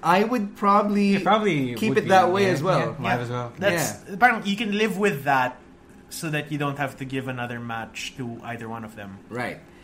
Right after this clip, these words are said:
Speaker 1: The
Speaker 2: Would we
Speaker 1: women's, uh, the SmackDown women's
Speaker 2: Yeah, I would not keep
Speaker 1: division
Speaker 2: that.
Speaker 3: I
Speaker 1: title,
Speaker 3: would
Speaker 1: wouldn't.
Speaker 3: not.
Speaker 1: Yeah.
Speaker 3: I would not.
Speaker 2: Pero
Speaker 3: Sorry.
Speaker 1: I would
Speaker 2: would
Speaker 1: find a way to insert Charlotte and Becky. At the
Speaker 2: Weird,
Speaker 1: very
Speaker 2: though.
Speaker 1: least.
Speaker 3: It's the daming multi-person match eh.
Speaker 2: No, it's also the same as, you know, if you do a triple threat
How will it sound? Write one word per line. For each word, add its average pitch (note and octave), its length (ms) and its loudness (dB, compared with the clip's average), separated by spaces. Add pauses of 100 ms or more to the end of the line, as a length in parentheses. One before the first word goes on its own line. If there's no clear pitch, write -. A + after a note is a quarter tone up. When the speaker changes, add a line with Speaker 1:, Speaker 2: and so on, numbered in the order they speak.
(140)
Speaker 1:
The C#3 100 2
Speaker 2:
Would D3+ 80 6
we F#3+ 80 6
Speaker 1:
women's, B3 340 4
uh, F#3+ 80 4
the E3+ 140 0
SmackDown F3 500 2
women's C3 240 0
Speaker 2:
Yeah, C3+ 160 8
I D3+ 60 4
would D3+ 100 4
not B2+ 200 0
keep A2 180 -10
Speaker 1:
division C#3 260 -2
Speaker 2:
that. F#3 80 4
Speaker 3:
I G3 40 6
Speaker 1:
title, E3+ 140 0
Speaker 3:
would D#3 100 0
Speaker 1:
wouldn't. A#2+ 160 -2
Speaker 3:
not. - 180 -10
Speaker 1:
Yeah. C3+ 100 0
Speaker 3:
I F#3+ 160 8
would B2+ 240 -4
not. G#2 240 -12
Speaker 2:
Pero C#3 120 2
Speaker 3:
Sorry. D3 180 2
Speaker 1:
I F#3 100 8
would A3 140 12
Speaker 2:
would - 40 2
Speaker 1:
find G#3 140 6
a F3 60 6
way E3+ 180 6
to E3 80 -4
insert D3 380 0
Charlotte C#3+ 400 2
and A#2+ 160 -8
Becky. F2 320 -6 (600)
At D3+ 100 0
the F3 40 4
Speaker 2:
Weird, G#3+ 240 8
Speaker 1:
very - 80 4
Speaker 2:
though. C3+ 200 2
Speaker 1:
least. - 200 -12 (160)
Speaker 3:
It's A3 220 -2
the A3 100 -4
daming A#3+ 240 2
multi-person G#3 580 -2
match E3 300 -8
eh. - 20 -18 (220)
Speaker 2:
No, C3 200 0
it's B2 240 -6
also D#3 260 -4
the A#2 80 -4
same A2+ 300 -2
as, G2 120 -8
you F#2 60 -10
know, F2 160 -12 (120)
if A2 140 -14
you A#2+ 80 -10
do C3+ 160 -2
a D3+ 60 -2
triple C#3 240 -6
threat G#2 320 -6